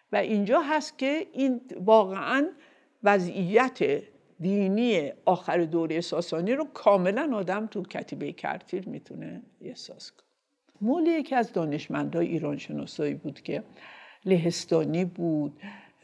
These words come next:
و خیلی جوان مرد، یا به قول معروف وادار به خودکشیش کردن، چون مال لهستان و اینها بود. اون دوره‌ای بود که از نظر سیاسی اینها مرتقب بودن دیگه. حالا من نمی‌خوام وارد این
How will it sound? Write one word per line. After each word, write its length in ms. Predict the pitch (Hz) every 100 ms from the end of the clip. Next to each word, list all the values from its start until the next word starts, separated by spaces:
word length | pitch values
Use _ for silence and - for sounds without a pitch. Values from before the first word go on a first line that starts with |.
| 170 151
و 80 | 185
خیلی 460 | - 208 180 185
جوان 680 | 151 160 156 165 170 160 147 -
مرد، 460 | 175 180 208 208 185
یا 240 | 175 175
به 220 | 170 - 156
قول 320 | 156 156 151
معروف 480 | 147 135 156 160 160 -
وادار 400 | 165 151 156 156
به 140 | 165
خودکشیش 720 | 151 127 - - - - 160
کردن، 500 | - - 151 - 156
چون 220 | 165 165 147
مال 360 | 139 147 139 - - - _ -
لهستان 680 | 175 147 - - 160 147
و 40 | 139
اینها 440 | 151 143 - 156
بود. 280 | 160 147 143
اون 180 | 160 160
دوره‌ای 440 | 160 151 151 151
بود 240 | 180 160
که 120 | - 156
از 180 | 143
نظر 480 | 143 143 156 151 143 - _ - - - - - - - 175
سیاسی 680 | - - 175 156 - -
اینها 640 | 160 151 147 156 151 143 180 -
مرتقب 580 | 180 160 - 190 175 202
بودن 280 | 202 226 220
دیگه. 140 | 226
حالا 160 | 233 214
من 180 | 220
نمی‌خوام 340 | 175 147 151 151
وارد 340 | 156 151 151
این 220 | 160 151